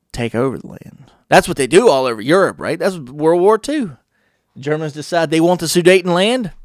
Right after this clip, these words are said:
Boom! They head right into Poland and kick ass. And now them people are speaking German.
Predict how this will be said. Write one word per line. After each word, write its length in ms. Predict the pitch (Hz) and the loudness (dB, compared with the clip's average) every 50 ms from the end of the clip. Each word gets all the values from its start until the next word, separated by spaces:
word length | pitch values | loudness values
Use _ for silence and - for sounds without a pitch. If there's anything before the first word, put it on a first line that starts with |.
| - _ _ _ - - _ _ | -20 _ _ _ -20 -20 _ _
Boom! 500 | - 175 262 320 254 175 135 117 104 98 - | 4 6 6 6 6 4 2 -4 -10 -14 -12
They 140 | - 104 123 | -10 -8 -2
head 240 | 120 135 160 175 147 | 0 2 2 2 2
right 240 | 127 139 156 180 | 0 2 2 2
into 140 | 196 190 196 | 2 0 -4
Poland 500 | 175 - 185 170 165 143 117 95 92 - - | -2 2 2 2 2 2 -2 -6 -10 -14 -20
and 160 | - - - - | -20 -20 -20 -4
kick 240 | - - 202 - - | 0 0 0 2 2
ass. 460 | 175 156 135 127 110 87 - - - _ _ _ _ _ _ _ _ _ _ _ _ _ _ _ | 2 2 2 0 -2 -6 -8 -12 -14 _ _ _ _ _ _ _ _ _ _ _ _ _ _ _
And 160 | - - 98 | -14 -10 -6
now 160 | 117 139 151 156 | -4 -2 -2 -2
them 140 | 151 143 | -2 -2
people 240 | 139 156 156 139 123 | -4 -4 -4 -4 -6
are 60 | - | -8
speaking 440 | - - - - 160 165 185 175 170 | -8 -8 -6 -4 -4 -4 -4 -6 -6
German. 540 | 143 151 147 131 101 80 64 - - - | -4 -4 -4 -4 -6 -8 -12 -16 -18 -20